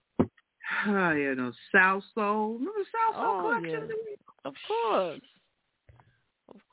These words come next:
Speaker 2: course.
Speaker 1: You know, we, when we went to see Rochelle Fleming, uh, at, uh, what was the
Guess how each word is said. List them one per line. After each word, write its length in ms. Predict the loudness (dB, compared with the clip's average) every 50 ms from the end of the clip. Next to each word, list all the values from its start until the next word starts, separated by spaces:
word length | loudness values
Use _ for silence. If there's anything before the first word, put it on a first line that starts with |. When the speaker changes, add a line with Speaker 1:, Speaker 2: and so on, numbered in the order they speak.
| -20 -20 -14
Speaker 2:
course. 500 | -12 -10 -10 -8 -8 -8 -10 -12 -14 -18 -20 -20 -20 -20 _ _ _ _ _ _ _ _ _ _ _ _ _ _ _ _ _ _ _ _ _ _ _ _ -20 -20 _ _
Speaker 1:
You 120 | -2 0
know, 180 | 0 2 2 0
we, 240 | 2 2 0 0 2
when 220 | 2 2 2 4 4
we 60 | 4
went 140 | 4 4 4
to 80 | 2 -2 4 6
see 120 | 6 6
Rochelle 460 | 6 4 2 0 2 2 4 2 2 2 2
Fleming, 400 | 2 6 6 8 8 8 6 4
uh, 300 | 4 4 4 4 2 2 0 -4 -16 -20 -20 -20 -20 -20 _ _ 2
at, 180 | 2 2 2 2 2
uh, 800 | 4 4 6 6 6 6 4 4 4 4 4 2 2 2 2 2
what 160 | 2 2 4
was 120 | 2 2 2 0
the 100 | -2